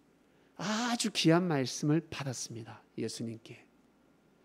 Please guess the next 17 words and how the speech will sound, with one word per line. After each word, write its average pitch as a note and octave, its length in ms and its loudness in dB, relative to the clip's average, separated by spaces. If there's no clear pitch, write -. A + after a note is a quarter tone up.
"네가 C3 200 4
지금까지도 C#3+ 640 2
받았지만 D3+ 560 2
앞으로도 F3+ 460 0
내가 D#3 240 2
너에게 D#3 720 4
그 - 100 -4
말씀을 B2 480 0
주리라." D3+ 400 0
하였습니다. A2 580 -6
베드로가 C#3+ 400 4
정확하게 F3 680 2
예수님의 C#3 800 6
부활은 B2 580 2
육적 B2+ 380 0
부활이 B2 300 2
아니라 B2 400 0